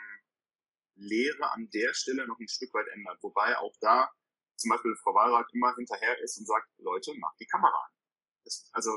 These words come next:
das, das habe ich auch häufiger mit ihr, das Thema, und auch mit meiner Frau. Die, es ist halt, die, nach, nach der dritten, vierten Vorlesung,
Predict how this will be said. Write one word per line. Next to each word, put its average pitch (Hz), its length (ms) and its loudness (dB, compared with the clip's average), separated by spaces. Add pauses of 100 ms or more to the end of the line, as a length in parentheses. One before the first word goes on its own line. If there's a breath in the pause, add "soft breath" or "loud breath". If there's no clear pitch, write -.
(140)
das, - 240 -4
das - 280 -6 (140)
habe 131 180 4
ich - 100 -2
auch - 220 0
häufiger 151 300 -2
mit 147 160 -10
ihr, 160 100 2
das 147 160 -4
Thema, 151 300 -2
und - 160 -8
auch - 160 -4
mit - 100 -20
meiner - 260 -6
Frau. - 300 2 (140)
Die, - 180 -10 (480)
es - 140 -8
ist - 160 -4
halt, 151 240 -2 (1200)
die, 120 160 -12 (380)
nach, 127 320 6
nach 151 160 6
der 143 120 4
dritten, 160 360 -4
vierten 170 340 -6
Vorlesung, 160 500 -2